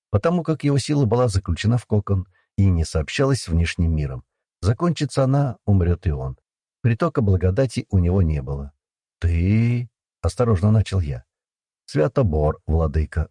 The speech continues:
закончил он. «Некогда бог леса и живой природы, а сейчас ведун у казаков». «Ты один? Где остальные?»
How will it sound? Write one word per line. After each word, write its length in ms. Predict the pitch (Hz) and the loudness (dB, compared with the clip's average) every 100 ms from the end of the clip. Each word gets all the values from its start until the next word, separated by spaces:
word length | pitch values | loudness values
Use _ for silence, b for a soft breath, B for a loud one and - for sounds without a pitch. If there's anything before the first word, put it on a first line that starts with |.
| - | -6
закончил 540 | 82 - 78 - 73 | -6 -4 -6 -6 -8
он. 120 | 67 - b b - | -8 -12 b b -2
«Некогда 480 | 139 - 156 143 147 | -2 0 -2 0 2
бог 280 | 104 131 - | 2 0 0
леса 360 | 98 113 123 | 0 0 -2
и 20 | |
живой 320 | 104 92 85 98 | -2 0 0 0
природы, 640 | 110 78 69 65 69 - | 0 0 -2 -6 -8 -4
а 100 | 92 | -2
сейчас 540 | - 87 151 165 - - | -2 -2 0 -2 -4 -6
ведун 480 | 127 147 95 95 107 | -2 -2 2 2 2
у 100 | 104 | 2
казаков». 640 | 113 101 - 69 - - _ _ _ _ _ _ - | 2 0 -2 -8 -10 -20 _ _ _ _ _ _ -4
«Ты 200 | 87 80 | -2 -2
один? 540 | 73 78 90 127 147 - _ - | -4 -2 0 0 -2 -10 _ -4
Где 180 | 78 85 | 0 0
остальные?» 800 | - 82 76 76 73 98 123 | 0 -2 0 -2 -2 -4 -4